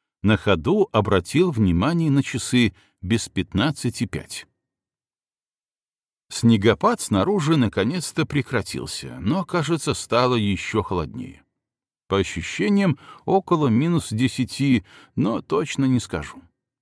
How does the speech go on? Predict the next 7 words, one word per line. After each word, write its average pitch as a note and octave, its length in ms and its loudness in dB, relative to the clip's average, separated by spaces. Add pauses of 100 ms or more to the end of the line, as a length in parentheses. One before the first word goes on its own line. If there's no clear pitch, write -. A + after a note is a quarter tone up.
(420)
Было G3 480 2
очень C#3 440 0
тихо. - 420 -12 (1000)
Через G#2+ 400 2
окно B2 320 4
в - 100 -4
туалете A#2 680 0